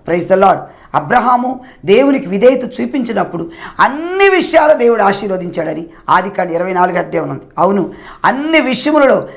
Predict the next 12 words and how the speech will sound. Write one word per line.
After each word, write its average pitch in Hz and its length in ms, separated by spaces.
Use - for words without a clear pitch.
దేవుడు 240 300
అబ్రహామును 226 500
ఆశీర్వదించడానికి 196 880
కారణం 175 400
ఏంటంటే 151 440
అబ్రహాము 185 440
విధేయత 190 540
చూపించాడు. 135 440
అవును, 151 360
క్రైస్తవ 175 420
సోదరి, 170 560
సోదరుడా, 170 480